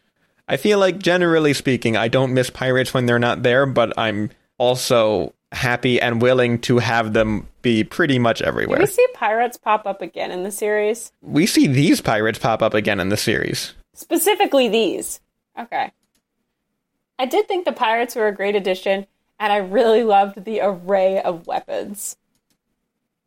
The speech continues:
Speaker 1: Yeah.
Speaker 2: Can we talk about the double crossbow net that we see?
Speaker 1: Can we talk about Aang's attempt to bend a net with air away?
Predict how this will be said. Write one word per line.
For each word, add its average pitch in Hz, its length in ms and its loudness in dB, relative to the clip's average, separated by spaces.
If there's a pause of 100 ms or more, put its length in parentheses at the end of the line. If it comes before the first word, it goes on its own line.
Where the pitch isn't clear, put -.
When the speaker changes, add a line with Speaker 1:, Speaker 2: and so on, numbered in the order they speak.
(200)
Speaker 1:
Yeah. 139 640 0 (320)
Speaker 2:
Can 339 180 2
we 381 120 4
talk 480 360 0
about 320 600 2
the 214 180 0
double 226 520 2
crossbow 226 760 0
net 294 480 0
that 285 140 2
we 311 160 4
see? 339 460 2 (280)
Speaker 1:
Can 135 120 -2
we 151 100 2
talk 190 240 0
about 165 300 2
Aang's 143 320 0
attempt 135 460 -2
to 127 120 0
bend 120 580 0
a 131 100 -4
net 113 440 0
with 131 300 -2
air 113 320 2 (100)
away? 117 640 0